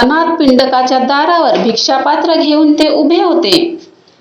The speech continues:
तेव्हा तथागतांना सृष्टीच्या घरामध्ये मोठ्या मोठ्याने ओरडण्याचा त्यांना आवाज येत होता.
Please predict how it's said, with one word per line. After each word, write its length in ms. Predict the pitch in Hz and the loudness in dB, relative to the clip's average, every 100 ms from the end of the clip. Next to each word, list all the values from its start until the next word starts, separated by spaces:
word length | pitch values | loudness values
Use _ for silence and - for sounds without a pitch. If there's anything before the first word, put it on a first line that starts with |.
| - _ _ - | -20 _ _ -2
तेव्हा 260 | 214 208 202 | 0 2 0
तथागतांना 1120 | 190 202 226 220 269 285 311 302 262 208 - | 0 0 -2 0 0 0 0 0 0 0 -2
सृष्टीच्या 760 | - 202 208 - 247 233 254 247 | -2 -2 -2 -2 -4 -2 -2 0
घरामध्ये 880 | 277 247 247 302 320 254 185 - - - - _ | 0 0 0 0 0 0 0 -2 -8 -16 -20 _
मोठ्या 360 | 294 269 302 370 | -2 0 0 0
मोठ्याने 560 | 330 277 285 247 233 233 | 0 0 0 0 0 0
ओरडण्याचा 720 | 247 247 226 220 214 202 196 | 0 0 0 0 0 0 0
त्यांना 320 | 196 202 196 | 0 0 -2
आवाज 600 | 196 196 233 247 294 320 | -4 -2 -2 0 0 2
येत 140 | - - | 0 0
होता. 340 | 170 175 | -2 -2